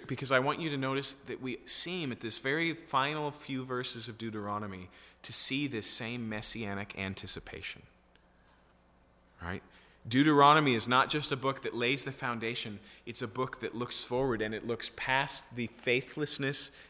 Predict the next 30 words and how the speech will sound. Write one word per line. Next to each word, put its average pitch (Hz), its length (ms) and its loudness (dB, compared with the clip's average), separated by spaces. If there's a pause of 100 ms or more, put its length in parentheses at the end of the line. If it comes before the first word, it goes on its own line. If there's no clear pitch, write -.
and 95 140 -6
judgment 120 500 2
of 104 100 0
Israel 101 520 0 (240)
to - 120 -6
the - 120 -10
provision 90 720 -2 (440)
of 80 100 -8
something 90 440 -4
new. 87 200 -6 (100)
In 80 80 -12
fact, - 340 0 (220)
as 101 140 -6
we've 101 120 0
seen 113 240 2
on 101 140 0
a 95 40 -2
few 107 260 -2
occasions, 101 600 0 (220)
it 98 140 -2
takes 117 300 0
the 110 140 -2
initial 110 380 -2
covenant 101 520 -4
and 98 140 -4
it 95 140 -8
looks 113 300 -2
forward 107 520 -2 (280)
to 101 120 -4
both 98 360 2